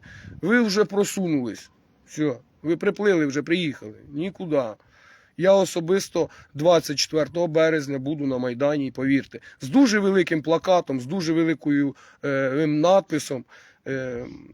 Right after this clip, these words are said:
зі зверненням до вашого, <laughs> е, Єрмака, який тягне за вас мазу, е,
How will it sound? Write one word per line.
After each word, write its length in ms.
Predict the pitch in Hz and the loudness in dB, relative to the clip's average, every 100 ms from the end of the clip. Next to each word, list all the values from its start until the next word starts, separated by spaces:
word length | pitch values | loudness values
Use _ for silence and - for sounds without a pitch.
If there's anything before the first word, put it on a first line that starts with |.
| 147 - 104 - - 135 | -20 -20 -20 -20 -14 -10
зі 200 | 127 175 | -6 -4
зверненням 540 | 151 202 190 180 170 | 4 4 4 2 0
до 100 | 160 | 2
вашого, 800 | 175 170 - 160 - 175 156 151 - - - | 2 2 0 -2 0 0 0 -2 -6 -20 -20
<laughs> 300 | - _ 131 | -20 _ -6
е, 680 | 139 135 131 131 127 127 123 | -4 -2 -2 -2 -2 -4 -4
Єрмака, 680 | 156 175 175 - 185 185 185 _ _ _ _ _ _ _ _ _ _ _ _ - | -2 2 2 4 2 2 -2 _ _ _ _ _ _ _ _ _ _ _ _ -10
який 240 | 135 165 | -8 -6
тягне 320 | 139 165 151 | 0 2 2
за 140 | 139 147 | 0 0
вас 280 | 147 135 147 | 0 0 -2
мазу, 500 | 151 175 160 117 - _ _ _ _ _ _ _ _ - - _ | 2 4 2 -2 -12 _ _ _ _ _ _ _ _ -20 -20 _
е, 580 | 120 113 113 117 117 | -10 -8 -8 -8 -8